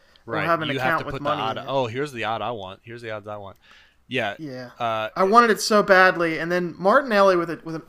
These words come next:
Speaker 1: awesome double yellow where he gets, he fouls somebody, and the ref says, "Play on," and then he goes and kicks the ball away or something.
Speaker 2: Yeah.
Speaker 1: Um,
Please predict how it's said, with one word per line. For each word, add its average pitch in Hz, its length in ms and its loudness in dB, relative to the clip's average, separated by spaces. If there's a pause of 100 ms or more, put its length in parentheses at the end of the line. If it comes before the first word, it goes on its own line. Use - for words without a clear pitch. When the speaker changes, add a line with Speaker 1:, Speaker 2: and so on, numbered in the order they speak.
Speaker 1:
awesome 175 600 -2 (140)
double 165 280 0
yellow 151 440 0
where 160 180 -4
he 156 80 -8
gets, 175 320 -4 (400)
he 208 160 -4
fouls 220 400 4
somebody, 220 540 2
and 185 160 -2
the 147 180 -4
ref 180 220 0
says, 185 200 -4
"Play 196 300 2
on," 151 400 0 (300)
and 180 160 -2
then 190 100 2
he 202 60 2
goes 190 340 4
and 170 320 -4
kicks 208 220 -8
the 180 60 -10
ball 160 260 0
away 151 160 0
or 139 120 -6
something. 139 460 -8
Speaker 2:
Yeah. 98 200 -10 (220)
Speaker 1:
Um, 135 580 -4